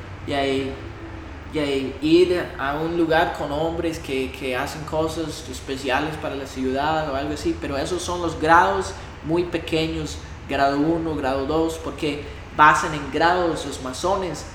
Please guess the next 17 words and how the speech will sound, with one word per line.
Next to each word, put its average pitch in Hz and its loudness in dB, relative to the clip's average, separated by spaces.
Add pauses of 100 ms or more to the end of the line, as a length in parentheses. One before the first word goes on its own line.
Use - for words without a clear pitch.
(420)
hasta 139 -2
grado 151 4 (100)
treinta 160 2
y 131 0
tres 185 0 (360)
o, 139 -2 (300)
o 131 -4
tal 131 0
vez 196 0
más. 208 2
Yo 160 0
he 170 2
escuchado 175 2
que 156 -4
son 165 -4 (120)
trescientos 156 0
sesenta, 165 -4